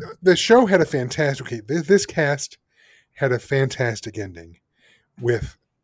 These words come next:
um, the final two-part episode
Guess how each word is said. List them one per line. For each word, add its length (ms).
um, 540
the 100
final 680
two-part 800
episode 640